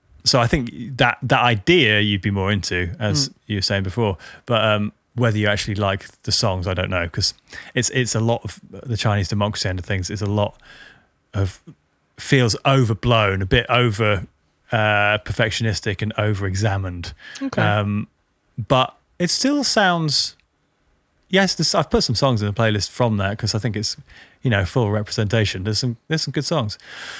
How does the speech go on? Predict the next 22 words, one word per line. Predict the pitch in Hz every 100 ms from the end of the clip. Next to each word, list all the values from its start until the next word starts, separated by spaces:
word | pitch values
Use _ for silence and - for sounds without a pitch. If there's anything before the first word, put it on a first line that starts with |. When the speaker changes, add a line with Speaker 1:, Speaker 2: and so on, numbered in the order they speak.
| - - -
Speaker 1:
Um, | 143 139 135 - _ _ _ _ _ _ _ _ _ _ _ _ _ - 156
but | 170 143
I've, | 156 185 -
in | 170 175
my, | 175
yeah, | 160
my | 139 143
personal | - 147 160 143 120
taste, | - 95 95 90 - - -
the, | 123 117 117 113 _ _ _ _ _ _ _ _ _ _ _ _ _ _ _ _ _ _ _ _ _ _ _ _ _
it | 147 135
felt | - - 226 202
like | 123 98 98 104
the | 127
whole | - - 170 165
machine | 160 147 - 139 107 101 104 90 -
started | - - 139 135 - 107 107 - - _ _ _ _ _ _ -
as, | 113 104
like, | 98 -
this | 107 87 - - _ _ _ -
energetic, | 131 143 123 139 117 - 98 110 - 113
like, | 92 104